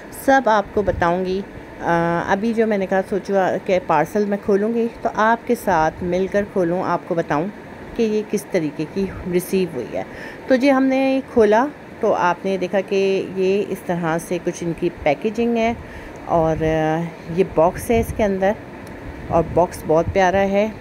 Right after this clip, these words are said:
जिस तरह mobile box होते हैं, मुझे उस तरह का लगा। और, अ, इसको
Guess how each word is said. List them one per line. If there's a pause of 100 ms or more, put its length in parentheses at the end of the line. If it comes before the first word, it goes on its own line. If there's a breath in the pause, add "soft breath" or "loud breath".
जिस
तरह
mobile
box
होते
हैं,
मुझे
उस
तरह
का
लगा। (600 loud breath)
और,
अ, (1300)
इसको